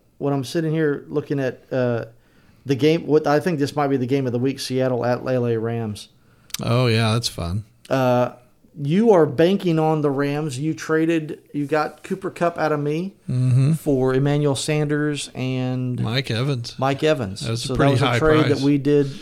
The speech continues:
Speaker 1: uh, back
Speaker 2: Yeah.
Speaker 1: and forth. And, um, so you're thinking that the Rams might be on the start or something? You like their schedule? What do you like?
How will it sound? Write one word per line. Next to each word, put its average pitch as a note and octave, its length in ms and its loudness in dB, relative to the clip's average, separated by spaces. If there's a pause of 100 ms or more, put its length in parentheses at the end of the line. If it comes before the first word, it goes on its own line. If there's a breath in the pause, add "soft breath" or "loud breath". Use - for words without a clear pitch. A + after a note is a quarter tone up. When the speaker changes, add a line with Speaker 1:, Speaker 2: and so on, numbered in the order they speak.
Speaker 1:
uh, B2+ 240 0
back B2+ 240 0
Speaker 2:
Yeah. A#2+ 80 -2
Speaker 1:
and B2 80 -4
forth. C#3 420 -2 (560 soft breath)
And, B2 560 0
um, A#2+ 540 -2 (540)
so C#3 120 -2
you're D3+ 220 2
thinking G3 360 0
that D3 100 -4
the - 100 4
Rams D#3 400 2
might D#3+ 260 0
be D#3+ 100 2
on D#3 100 0
the D3 60 -2
start E3 240 -2
or D#3+ 40 -4
something? F3 340 -6
You C#3 140 0
like C#3 160 -2
their D3+ 100 -6
schedule? F3 480 -2
What E3+ 120 2
do E3+ 40 2
you E3+ 80 2
like? D3+ 260 -2